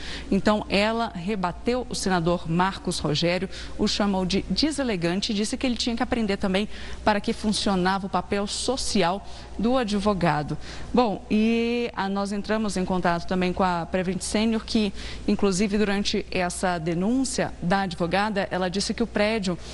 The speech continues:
da operadora em São Paulo foi improvida-, nesse prédio foi improvisado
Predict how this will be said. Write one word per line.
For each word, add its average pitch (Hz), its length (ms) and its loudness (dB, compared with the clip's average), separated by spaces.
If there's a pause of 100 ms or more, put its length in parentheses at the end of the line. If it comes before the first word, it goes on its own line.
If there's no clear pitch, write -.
(260)
da 202 140 4
operadora 190 640 2
em 277 180 0
São 220 300 -2
Paulo 214 380 0
foi 220 440 -2
improvida-, 226 720 0
nesse 214 320 2
prédio 202 260 0
foi 226 120 0
improvisado 226 640 0